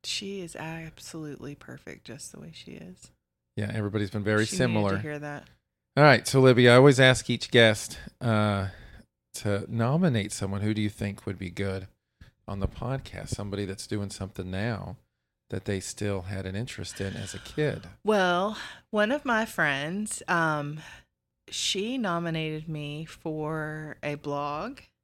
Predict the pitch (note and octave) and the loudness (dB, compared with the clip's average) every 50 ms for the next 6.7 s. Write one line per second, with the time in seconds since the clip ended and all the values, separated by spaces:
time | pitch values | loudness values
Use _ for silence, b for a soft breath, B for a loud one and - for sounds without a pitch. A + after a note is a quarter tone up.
0 | _ _ _ _ _ _ - G2+ G2+ F#2+ A#2+ C3 - _ _ _ _ _ - - | _ _ _ _ _ _ -10 -8 -6 -6 -8 -10 -14 _ _ _ _ _ -4 -2
1 | F3 E3 D#3 D3+ D3+ D3 A2 D3+ - - D3 - E3+ E3 D#3 D3 D#3 - D#3+ - | 0 0 0 0 -2 -4 -8 -8 -8 -8 -8 -6 -6 -6 -6 -6 -8 -10 -8 -4
2 | C#3+ C3+ D3 D#3+ - - - - E3 E3 D#3+ D#3 D3+ D3 D3+ D#3 D3 C3+ C#3+ D3 | -4 -2 -2 -4 -6 -8 -6 -6 -4 -4 -4 -4 -6 -6 -4 -2 0 0 -2 -2
3 | F3+ - E3 E3+ E3+ F3 E3+ D#3+ - D#3+ D3+ D3+ D#3 D#3 D3+ G#2+ G2+ - - - | -6 -8 -8 -8 -8 -8 -10 -8 -6 -6 -4 -4 -6 -6 -4 -4 -6 -6 -8 -12
4 | - - - _ G3+ G3+ F3+ D#3 D3 D3 F3 G#3 C4+ D#4 - _ _ _ _ _ | -14 -14 -10 _ -6 -6 -4 -4 -4 -6 -6 -8 -8 -10 -14 _ _ _ _ _
5 | _ _ _ _ _ _ _ _ _ - E3+ D#3+ D#3+ D#3 D#3 E3 E3 E3 D#3 D3 | _ _ _ _ _ _ _ _ _ -6 -4 -4 -4 -4 -4 -4 -4 -4 -4 -4
6 | D3 D3+ D#3 D3+ D3 C#3 C#3 - - - D3+ C#3+ C#3+ C#3+ | -4 -4 -6 -6 -6 -6 -6 -8 -8 -8 -8 -8 -6 -6